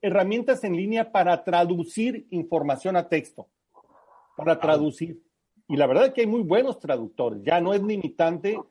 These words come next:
Speaker 1: el no saber inglés o francés o algún otro idioma. El cuarenta y nueve por ciento, el reconocimiento de imágenes, como Google Lens o Pinterest, que son diferentes sitios que nos dan imágenes que nos pueden ayudar,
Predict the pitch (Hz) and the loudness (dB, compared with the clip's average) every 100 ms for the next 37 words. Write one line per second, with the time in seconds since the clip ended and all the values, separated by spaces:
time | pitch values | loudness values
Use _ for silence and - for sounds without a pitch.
0 | _ _ - 127 - 147 170 170 156 165 | _ _ -14 -14 -8 -4 -2 0 0 0
1 | 170 - 131 117 156 156 - - 113 104 | -4 -6 -6 -2 -2 -2 -8 -8 -8 -4
2 | 160 202 - _ _ _ - 120 120 139 | 0 0 -4 _ _ _ -8 -2 0 0
3 | 160 160 160 151 - - 131 131 135 110 | 0 0 -2 -2 -4 -6 -2 2 2 0
4 | - - _ _ _ _ _ _ - 156 | -8 -20 _ _ _ _ _ _ -2 0
5 | 160 175 175 175 208 294 302 170 - 202 | 2 2 2 -2 0 0 0 -4 -4 -4
6 | 202 208 180 175 165 151 175 190 202 240 | -2 0 -2 -2 -4 -4 -4 -4 -2 -2
7 | 196 151 165 160 127 104 _ _ _ _ | 0 0 -2 -4 -10 -12 _ _ _ _
8 | _ 135 123 123 - 151 185 185 147 185 | _ -6 -2 -2 0 0 0 2 2 2
9 | 233 - - _ _ _ 127 120 - 175 | -2 -10 -20 _ _ _ -4 -4 -4 -4
10 | 185 175 180 175 _ 147 139 170 185 180 | -2 -2 -2 -6 _ -8 -2 -2 -2 -4
11 | 156 151 143 170 170 196 185 - _ _ | -4 -2 -2 -2 -2 -4 -6 -16 _ _
12 | _ 165 165 202 - 160 131 127 175 175 | _ -8 -4 -4 -2 -2 0 0 0 0
13 | 156 156 165 165 165 - - 131 120 156 | -2 -2 -4 -6 -8 -10 -8 -8 -4 -2
14 | 156 170 - 147 127 131 147 147 131 | 0 -4 -6 -4 -2 0 2 2 0